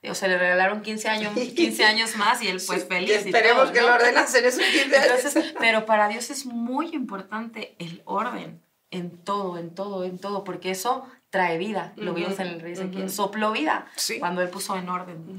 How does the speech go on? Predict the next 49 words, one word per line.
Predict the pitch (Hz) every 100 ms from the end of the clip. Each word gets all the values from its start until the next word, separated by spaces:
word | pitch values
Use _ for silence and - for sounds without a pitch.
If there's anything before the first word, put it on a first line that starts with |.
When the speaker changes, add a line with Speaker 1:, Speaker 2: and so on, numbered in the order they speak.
| 202
Speaker 2:
Ujú. | 196
Speaker 1:
todo, | 202
Speaker 3:
Y |
lo | 240
Speaker 1:
¿no? | 240
Speaker 3:
vemos | 247 285
en, | 262 190 -
en | 208 190
Génesis. | - 311 311 185 180
Speaker 1:
Ujú. | 190 - - _
Speaker 3:
Cómo | 247 247 302
fue, | - 208
estipuló, | - 220 - 202 196
Speaker 2:
Sí. |
Speaker 3:
cómo | 208 247 302
fue | - 277
creando | 294 277 254 254 262
Speaker 2:
Ujú. | 285
Speaker 3:
cada | 254 254 247 247
cosa | 233 226 254 254 -
en | 196
cada | 190 220 247
día. | 247 240 - 180
Speaker 2:
Ujú. | - 185 -
Speaker 3:
Y | 240
al | 220
final, | 220 226 247 359 -
en | 208 214
medio | 285 294
del | 294 247
orden, | 262 320 453 494 - _ _
hubo | 214 226
un | 220
día | 202
de |
descanso. | 202 202 185 185 - _ - -
Speaker 1:
Así | 151 151 175
es. | 180 185 185 185 - _ _ _ _ -
Speaker 3:
Y | 233
ahí | 208 226
es | 214
donde | 254 262 220 - - - _
nosotras | - 226 220 220 262 254 302 311
como | 285 254
mujeres | 254 262 330 330
siempre | 330 302 311 311
batallamos | 254 - 190 196 220 240
con | - 180 190
ello. | 196